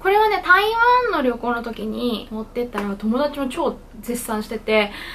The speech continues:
「え、貸して貸して貸して」って毎晩言われました。それぐらいとてもいい香りでした。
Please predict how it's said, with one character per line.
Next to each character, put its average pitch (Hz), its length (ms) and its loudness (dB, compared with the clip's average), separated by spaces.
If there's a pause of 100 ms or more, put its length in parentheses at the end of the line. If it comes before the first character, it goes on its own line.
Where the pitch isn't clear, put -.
(160)
「え、 370 300 -4
貸 339 120 -4
し - 40 -8
て 392 80 6
貸 349 120 -2
し - 40 -6
て 381 80 4
貸 349 160 0
し - 20 -12
て」 370 80 6
っ 381 60 4
て - 80 6
毎 254 260 2
晩 269 340 2
言 277 80 0
わ 233 80 0
れ 214 140 2
ま 240 100 -4
し 247 80 -10
た。 - 180 -4 (340)
そ - 80 0
れ 415 120 8
ぐ 415 80 6
ら 427 120 8
い 403 40 2
と 381 120 4
て 359 100 6
も 330 220 2
い 285 160 -4
い 254 40 -4
香 185 200 -2
り - 140 -8
で 220 100 -6
し - 80 -16
た。 - 140 -12